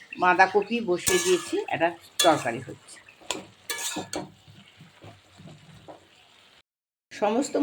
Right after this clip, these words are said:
মাছগুলোতে আমার নুন, হলুদ, সর্ষের তেল মাখিয়ে নিয়েছি আর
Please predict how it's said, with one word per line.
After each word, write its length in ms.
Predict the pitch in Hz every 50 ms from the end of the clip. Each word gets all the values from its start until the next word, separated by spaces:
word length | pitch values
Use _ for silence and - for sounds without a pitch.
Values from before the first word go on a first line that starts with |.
| 285
মাছগুলোতে 540 | 240 208 185 175 190 190 214 214 208 208 220 208 180
আমার 200 | 165 160 160 165 - - - - _ _ _ _ _ - 196
নুন, 220 | 214 240 254 262 262 269 262 -
হলুদ, 320 | - 190 202 208 233 247 - - - -
সর্ষের 400 | - 220 202 202 - - 320 311 - - -
তেল 140 | 202 240 392 554 - - 170
মাখিয়ে 280 | 175 175 - 285 285 277 285
নিয়েছি 280 | 294 302 294 - 359 415 415 - - _ _ _ _ _ _ _ _ _ _ -
আর 100 | -